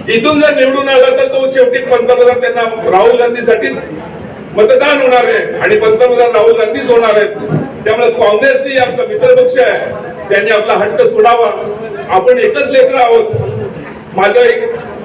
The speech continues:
मीडियाच्या माध्यमातून काँग्रेसला आव्हान असेल की आपण सगळे महाविकास आघाडीचे घटक आहोत, हातात हात धरून आपण काम करू.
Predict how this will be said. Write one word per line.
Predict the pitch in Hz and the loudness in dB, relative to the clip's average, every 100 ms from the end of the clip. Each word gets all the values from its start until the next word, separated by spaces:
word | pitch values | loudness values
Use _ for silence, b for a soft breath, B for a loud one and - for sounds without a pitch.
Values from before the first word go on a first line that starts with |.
| - - - - - | -16 -18 -18 -10 -2
मीडियाच्या | 220 269 269 285 | 0 2 0 0
माध्यमातून | 269 254 254 247 247 247 | 0 0 4 4 2 0
काँग्रेसला | 247 226 226 - 233 | 0 2 2 2 0
आव्हान | 208 208 226 | 0 0 0
असेल | 233 - 214 185 - - - - - | -2 -6 -4 -4 -6 -10 -14 -12 -2
की | |
आपण | 202 - - | 0 2 2
सगळे | - 214 | 4 4
महाविकास | 214 208 214 214 240 214 | 4 2 0 0 0 0
आघाडीचे | 208 214 202 | 0 0 0
घटक | - - 254 | 2 2 4
आहोत, | - - - - - - - | 4 2 -2 -4 -10 -12 -4
हातात | 180 180 226 233 | -2 2 2 2
हात | - | 2
धरून | 226 220 | 2 2
आपण | 226 233 - | 0 -4 -2
काम | 202 247 247 | 0 0 2
करू. | 233 202 | 2 2